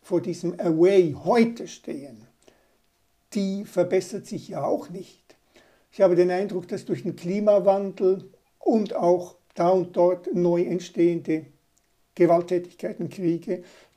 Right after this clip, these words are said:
deren Umgebung auch gewissermaßen wegschmilzt.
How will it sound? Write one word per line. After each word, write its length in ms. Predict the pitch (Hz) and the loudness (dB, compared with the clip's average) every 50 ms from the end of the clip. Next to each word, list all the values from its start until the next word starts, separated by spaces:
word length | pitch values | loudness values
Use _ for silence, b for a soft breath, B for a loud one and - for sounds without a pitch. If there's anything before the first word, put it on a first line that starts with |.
| _ - | _ 6
deren 440 | 185 180 185 185 175 190 190 190 - | 8 8 8 8 4 2 0 -2 -4
Umgebung 840 | - 254 196 175 135 - 180 180 190 - - 202 185 196 - - | -4 -4 -4 -2 0 4 4 4 4 4 0 -2 -2 -2 -4 -4
auch 380 | - 226 262 370 - - - - _ | -2 0 2 2 0 -2 -6 -16 _
gewissermaßen 1200 | - 214 165 139 165 147 - - - 202 - 165 156 151 147 151 151 - - 175 156 147 131 131 135 | 0 0 0 0 0 -6 -6 -10 -12 -8 -6 -4 -4 -4 -4 -6 -8 -10 -8 -6 -6 -6 -4 -2 0
wegschmilzt. 1500 | 165 180 185 180 180 - - _ _ _ - - - 175 170 175 175 160 160 165 - _ _ - - - - _ - - | 2 2 0 0 -6 -16 -20 _ _ _ -18 -10 -4 -2 2 2 2 2 0 -6 -10 _ _ -20 -20 -20 -20 _ -20 -20